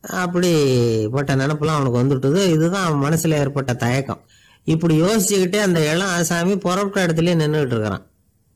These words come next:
அந்த சமயத்துல ஒரு வயசான பெரியவர் அந்த பக்கமா வந்தார். அவரு கையில இதை விட சின்னதா ஒரு விளக்கு வச்சிருந்தார்.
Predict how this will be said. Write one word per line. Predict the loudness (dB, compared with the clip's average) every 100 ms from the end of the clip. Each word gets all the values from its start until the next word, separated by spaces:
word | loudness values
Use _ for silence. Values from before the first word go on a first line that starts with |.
| -20 _ _ _ _
அந்த | -6 -2 0 0
சமயத்துல | 0 0 0 0 0 0
ஒரு | 0
வயசான | 0 0 0 0 0 0
பெரியவர் | 0 0 2 0
அந்த | 0 -2
பக்கமா | -2 -2 -2
வந்தார். | 0 0 0 -4 -8 _ _ _ _ _ _ _ _ _ _ _ -20 -8
அவரு | -2 0 0
கையில | 0 0 2 2
இதை | 2 2 2
விட | 0 0
சின்னதா | 0 2 2 0 0
ஒரு | 0
விளக்கு | 0 0 0
வச்சிருந்தார். | -2 0 -2 -2